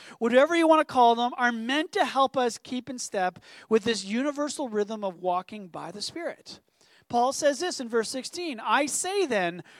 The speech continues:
walk by the Spirit, and you will certainly not carry out the desire of your flesh." Now that's quite a promise, isn't it? If you walk by the Spirit,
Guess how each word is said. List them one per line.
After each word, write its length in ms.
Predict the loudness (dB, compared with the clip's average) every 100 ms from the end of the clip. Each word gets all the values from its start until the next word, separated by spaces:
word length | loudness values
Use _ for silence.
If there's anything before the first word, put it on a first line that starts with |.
| -16
walk 540 | -8 4 6 6 2 -4
by 260 | 0 4 4
the 120 | 2
Spirit, 840 | -2 -2 0 2 2 0 -4 -10 -12 _ _ _
and 100 | -4
you 140 | 2 6
will 120 | 6
certainly 500 | 4 2 2 0 -4
not 260 | -2 -4 -4
carry 420 | -4 0 0 0
out 220 | 0 -2
the 80 | -6
desire 540 | -8 -6 -4 -4 -6
of 100 | -8
your 120 | -10
flesh." 640 | -14 -16 -18 -14 -10 -12 -14 _ _ -4
Now 80 | 4
that's 200 | 6 6
quite 260 | 2 4 4
a 60 | 4
promise, 420 | 0 -2 -2 -6
isn't 200 | -10 -12
it? 380 | -16 -16 -18 -20 _ _ _ _ _ _ _
If 200 | -6 -2
you 220 | 4 6
walk 300 | 6 4 2
by 120 | 0 0
the 100 | -2
Spirit, 520 | -8 -4 -4 -4